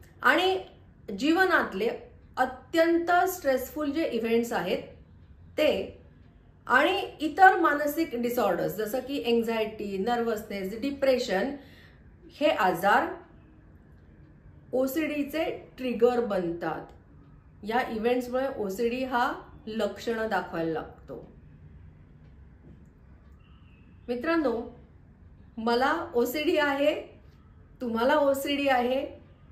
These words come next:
हे मला माहिती आहे, हे आपण जाणतो. ओसीडी विषयी आपण माहिती जाणून घेतलेली आहे, परंतु ओसीडीचा इलाज कुणालाही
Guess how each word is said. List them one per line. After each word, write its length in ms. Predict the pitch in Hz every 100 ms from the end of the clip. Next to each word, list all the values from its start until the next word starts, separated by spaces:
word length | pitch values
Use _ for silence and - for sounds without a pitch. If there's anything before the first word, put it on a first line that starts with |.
| -
हे 80 | 285
मला 300 | 285 202 233
माहिती 420 | 254 254 214 247
आहे, 340 | 262 269 - -
हे 100 | 233
आपण 320 | 220 202 233
जाणतो. 640 | 233 196 185 190 240 - - - - - - - - - - - - - - - - - - -
ओसीडी 840 | - 269 269 339 349 359 370 - - - - - - - - - -
विषयी 520 | 233 269 311 311 370
आपण 340 | 302 302 320
माहिती 500 | 320 320 247 240 294
जाणून 340 | 269 233 254 320
घेतलेली 440 | 415 277 285 285
आहे, 580 | 285 262 277 - - - - - - - - - - -
परंतु 500 | 311 359 403 381 403
ओसीडीचा 1080 | 403 254 269 277 339 349 359 - 359 359 -
इलाज 600 | 240 233 226 294 - 330 - - - - - - - - -
कुणालाही 880 | 262 233 226 226 233 240 269 330 427